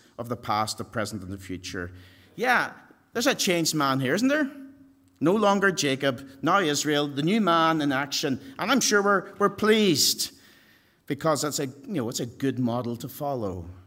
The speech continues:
But remember, maybe we should say it together, at the same time, the righteous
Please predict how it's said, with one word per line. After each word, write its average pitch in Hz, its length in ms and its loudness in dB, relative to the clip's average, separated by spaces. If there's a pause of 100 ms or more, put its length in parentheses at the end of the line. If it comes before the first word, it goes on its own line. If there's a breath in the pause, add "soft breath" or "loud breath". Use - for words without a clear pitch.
(1500)
But 92 180 -12
remember, 113 580 -4 (1400 soft breath)
maybe 113 140 -8
we 131 80 -8
should 135 180 -10
say 135 140 -4
it 131 60 -6
together, 131 460 -4 (720 soft breath)
at 110 160 -6
the 98 80 -12
same 135 340 -2
time, 113 560 -4
the 104 80 -10
righteous 131 760 -6